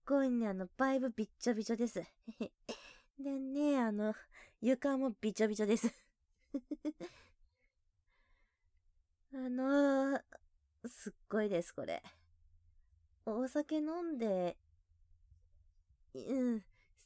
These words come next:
こうね、オナニーするって、ほんとすごいです。あの、新感覚です、ほんとに。なんでね、あの、いつもよりすんごく楽しく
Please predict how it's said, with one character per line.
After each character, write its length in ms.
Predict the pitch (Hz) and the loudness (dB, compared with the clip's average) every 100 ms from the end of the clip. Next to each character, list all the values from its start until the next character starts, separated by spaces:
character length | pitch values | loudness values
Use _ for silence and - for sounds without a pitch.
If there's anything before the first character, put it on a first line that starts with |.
| - _ _ - | -20 _ _ -6
こ 140 | 254 | -2
う 60 | 233 | -2
ね、 120 | 233 | -2
オ 100 | - | -4
ナ 140 | 247 233 | -2 -2
ニ 180 | 196 175 | -2 -4
ー 0 | |
す 160 | - 160 | -6 -8
る 100 | 160 | -6
っ 60 | 165 _ _ _ | -8 _ _ _
て、 300 | - 175 185 _ _ _ _ _ _ _ _ _ _ _ _ _ _ - | -2 0 -2 _ _ _ _ _ _ _ _ _ _ _ _ _ _ -14
ほ 60 | |
ん 40 | 240 | -8
と 140 | 254 | -8
す 320 | - - 254 | -8 -6 -2
ご 160 | 302 440 | 0 2
い 80 | 277 | 2
で 160 | 156 | 0
す。 180 | - - _ | -4 -14 _
あ 100 | - | -12
の、 140 | 180 170 | -10 -8
新 380 | - - 311 320 | -6 -4 -4 0
感 240 | 339 330 | 2 2
覚 260 | 262 240 - | 0 -2 -4
で 160 | 123 | -6
す、 140 | - 185 | -8 -14
ほ 80 | |
ん 40 | 175 | -18
と 160 | - | -16
に。 220 | - - - _ _ _ _ _ _ _ _ _ _ _ _ _ - | -16 -16 -18 _ _ _ _ _ _ _ _ _ _ _ _ _ -6
な 120 | 254 | -4
ん 60 | 254 | -2
で 80 | |
ね、 100 | 254 | 0
あ 120 | 254 233 | 2 0
の、 160 | 233 - - _ | -2 -6 -20 _
い 160 | 302 311 | -2 -2
つ 240 | - 392 | 0 0
も 200 | 339 294 | 2 2
よ 200 | 240 190 | 0 0
り 180 | 175 175 | 0 -2
す 300 | - - 330 | -2 0 2
ん 160 | 359 349 | 2 0
ご 100 | 381 | -2
く 160 | 403 - | -2 -2
楽 360 | 381 302 311 | 0 0 0
し 140 | 311 - | -2 -6
く 420 | - 254 226 | 0 4 4